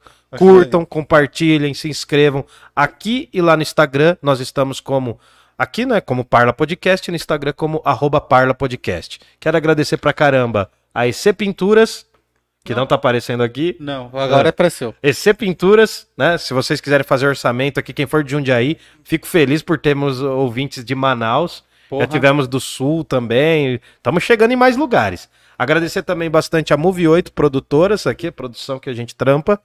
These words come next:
Speaker 2: tá ligado? E também agradecer a Pizzaria Giuseppe, que hoje foi lindo, magnífico.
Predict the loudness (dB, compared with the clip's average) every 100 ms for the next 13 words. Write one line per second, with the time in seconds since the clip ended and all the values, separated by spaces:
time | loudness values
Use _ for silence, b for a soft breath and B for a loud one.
0 | _ _ -10 -8 0 4 4 0 _ b
1 | b -10 0 0 2 2 4 4 2 4
2 | 0 -2 -4 -4 -6 0 0 0 -4 -2
3 | 2 2 2 2 2 4 2 2 -6 -2
4 | 0 0 -2 -2 2 2 0 _ -6 -2
5 | 2 2 0 0 0 0 0